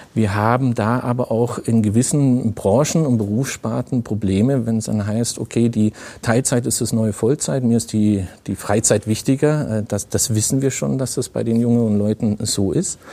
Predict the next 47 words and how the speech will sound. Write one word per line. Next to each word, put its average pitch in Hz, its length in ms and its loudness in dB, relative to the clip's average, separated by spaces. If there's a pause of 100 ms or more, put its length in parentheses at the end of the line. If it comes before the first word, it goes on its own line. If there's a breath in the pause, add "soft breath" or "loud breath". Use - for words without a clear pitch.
(420 loud breath)
Ähm, 117 580 4
und 113 200 0
da 98 200 -2
haben 123 220 0
wir 123 140 2
zum - 180 -4
Beispiel 123 300 -2
jetzt - 160 -4
auch 110 160 -2
eine 110 80 -2
Studie 147 320 0
mit 110 160 2
der 117 120 -2
Uni 110 260 2
Tübingen, 120 560 2 (200)
ähm, 113 240 -2
wie 107 160 -2
sieht 120 220 -2
es - 180 -2
aus - 160 -2
mit, 107 320 0
äh, 113 100 0
Medizinstudenten? 107 1040 0
Wie 135 160 2
wird 135 140 -2
das, - 240 0
äh, 120 180 0
in 110 160 0
Zukunft 113 400 -4
sein? 127 300 2 (420 loud breath)
Will 117 140 2
der 131 180 2
Arzt 113 260 -2
denn 110 120 4
noch 101 100 2
sechzig, - 460 -4
achtzig - 260 -4
Stunden 107 320 -2
arbeiten, 127 480 -4
ne? 120 180 -4
Die 104 60 0
Jüngeren 104 480 2
wollen 127 220 2
das 131 140 -4
ja 143 100 0
nicht 170 260 0
mehr. 87 160 -2